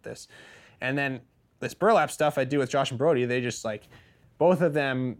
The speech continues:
just take life <laughs> and they're like, "Everything's not important. Let's just have fun about stuff." And, uh, all of a sudden these little videos started doing better than any of the stuff I was trying really hard at.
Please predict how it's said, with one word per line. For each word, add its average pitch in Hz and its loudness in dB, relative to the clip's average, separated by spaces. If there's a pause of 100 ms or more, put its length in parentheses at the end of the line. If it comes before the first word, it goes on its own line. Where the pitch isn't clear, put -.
just - -8
take 127 -8
life 113 -4 (220)
<laughs> - -8
and 175 0
they're 123 -4
like, 113 -10 (160)
"Everything's 147 -2 (340)
not 127 -2
important. 107 -6
Let's 107 -8
just - -16
have 101 -8
fun 98 -10
about 95 -12
stuff." - -14 (600)
And, 131 -4
uh, 127 2 (420)
all 135 0
of 139 -2
a 135 -4
sudden 139 -2
these 131 -4
little 135 0
videos 135 2
started 127 -4
doing 123 -2
better 123 0
than 113 -4 (240)
any 139 -2
of 120 -4
the 120 -4
stuff 139 -4
I 110 -2
was 107 -4
trying 117 -4
really 107 -6
hard 113 -4
at. 104 0